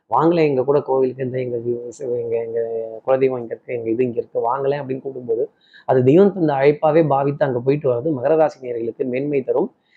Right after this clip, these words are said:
இந்த மாதிரி இருக்கிற விஷயங்களை வச்சுதான் தெய்வத்தை பார்க்க முடியுமே தவிர, தெய்வம் இறங்கி வந்து கையை தூக்கி வான்னு ஆசீர்வாதம் எல்லாம் பண்ணாது. யாரோ ஒருவருடைய வார்த்தை, யாரோ ஒருவருடைய அழைப்பிதழ்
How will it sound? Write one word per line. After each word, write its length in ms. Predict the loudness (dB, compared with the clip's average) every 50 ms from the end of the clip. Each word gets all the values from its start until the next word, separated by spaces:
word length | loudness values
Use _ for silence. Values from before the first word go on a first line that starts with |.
| _ _ _
இந்த 200 | 2 4 6 6
மாதிரி 200 | 6 6 6 6
இருக்கிற 240 | 6 6 8 6
விஷயங்களை 440 | 6 6 4 4 6 8 8 8 6
வச்சுதான் 300 | 4 2 0 0 2 2
தெய்வத்தை 360 | 4 4 4 2 2 0 0 0
பார்க்க 240 | 0 0 0 0 -2
முடியுமே 360 | -2 0 0 0 0 0 -2
தவிர, 480 | 0 0 2 2 2 2 2 0 -4 -4 _
தெய்வம் 300 | 0 0 2 2 2 4
இறங்கி 340 | 4 4 4 4 4 4 4
வந்து 240 | 4 2 2 0 2
கையை 260 | 2 4 4 2 2
தூக்கி 300 | 2 0 0 0 0 0
வான்னு 280 | 0 0 -2 -4 -4
ஆசீர்வாதம் 460 | -6 -8 -6 -4 -4 -4 -4 -4 -8 -10
எல்லாம் 220 | -12 -10 -10 -8
பண்ணாது. 400 | -10 -12 -12 -12 -10 -8 -8 -8 _ _ _ _ _ _ _ _
யாரோ 320 | 2 4 6 8 8 8 8
ஒருவருடைய 460 | 8 8 8 6 6 4 2 2 2
வார்த்தை, 420 | 4 2 2 2 0 0 -2 0
யாரோ 320 | 2 2 4 4 6 6 8
ஒருவருடைய 460 | 6 6 4 4 2 2 0 0 0
அழைப்பிதழ் 640 | 0 2 2 2 2 0 0 0 2 2 0 0